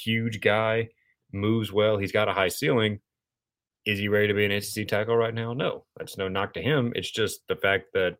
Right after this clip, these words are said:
it, it's hard to come out of high school ready to play against the caliber of competition in the S E C. So at this time next year, or, or, you know, going into that twenty twenty-three season, a lot of the, like, those guys will probably be battling, uh,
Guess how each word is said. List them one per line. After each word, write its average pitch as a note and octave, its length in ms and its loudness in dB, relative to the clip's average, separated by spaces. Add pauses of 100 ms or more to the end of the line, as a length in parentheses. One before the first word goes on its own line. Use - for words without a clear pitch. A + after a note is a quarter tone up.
it, F2 180 -4
it's - 180 -12
hard G2+ 380 -2
to F#2 100 -6
come F#2 220 -6
out F#2 80 0
of D#2+ 100 -2
high G#2+ 120 2
school F#2 480 -2 (920)
ready G2+ 280 4
to G2 80 4
play A#2 380 6
against G2 300 -2
the F#2+ 80 -6
caliber G2+ 360 2
of F#2 100 -4
competition G2+ 460 -4
in G2 120 -6
the G2 60 -4
S - 120 -8
E G2 80 -8
C. C#3+ 220 -4
So F#2+ 400 2 (600)
at - 120 -2
this A#2 180 2
time A2+ 640 2 (540)
next F#2+ 440 -2
year, D#3+ 340 -2 (280)
or, G#2+ 60 4
or, F#2+ 360 0 (260)
you G2 200 -2
know, F2+ 100 -2
going G2 180 -2
into F#2+ 120 -4
that F2 100 -8
twenty G2+ 200 -4
twenty-three G2+ 400 -4
season, B2+ 360 -2 (600)
a G2+ 80 2
lot G#2 200 6
of A#2 100 8
the, A2+ 160 4
like, A2+ 240 2
those A#2 200 10
guys A2+ 300 6
will G#2+ 80 0
probably A2+ 440 2
be A2+ 120 -2
battling, A#2 500 2
uh, A#2+ 200 0